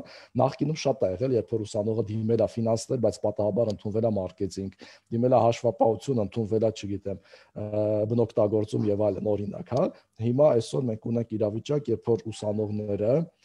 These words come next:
ը, իրենք դիմորդները ի սկզբանե արդեն կողմնորոշված են։ Այսօր էլ ես զրույց եմ ունեցել առաջին կուրսեցիների հետ և, ը,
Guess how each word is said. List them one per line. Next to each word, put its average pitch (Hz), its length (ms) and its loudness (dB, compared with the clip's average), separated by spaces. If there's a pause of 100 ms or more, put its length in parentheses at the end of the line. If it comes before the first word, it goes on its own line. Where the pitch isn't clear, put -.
(240)
ը, 107 160 0 (100)
իրենք 120 500 -2
դիմորդները 110 600 -2 (180)
ի 120 160 -2
սկզբանե 117 480 0
արդեն 90 300 -8
կողմնորոշված 101 640 -4
են։ 131 140 -4
Այսօր 123 260 -4
էլ 117 80 -2
ես 107 160 -2 (380)
զրույց 117 340 -2
եմ 107 160 0
ունեցել 107 360 0
առաջին 110 340 0
կուրսեցիների 101 720 -6
հետ 127 320 0
և, 113 200 2 (420)
ը, 110 120 0